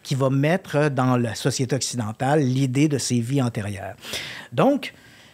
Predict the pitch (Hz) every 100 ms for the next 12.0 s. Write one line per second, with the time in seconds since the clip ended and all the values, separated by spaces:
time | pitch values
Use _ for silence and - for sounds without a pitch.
0 | _ _ _ _ _ _ _ _ _ -
1 | 160 180 156 120 127 127 165 - 190 170
2 | 143 - - - 147 143 339 349 190 -
3 | 247 196 175 160 156 151 180 226 151 -
4 | 226 233 131 135 156 139 131 135 151 135
5 | 117 - 143 135 127 151 135 151 233 151
6 | 143 139 - 139 131 117 127 170 135 117
7 | 139 123 113 117 104 110 127 113 - 113
8 | 143 190 - 113 - 113 104 107 - 131
9 | 120 113 117 139 120 - 101 95 104 120
10 | 127 123 156 208 147 131 143 185 - 147
11 | - 127 117 120 180 - - - - 113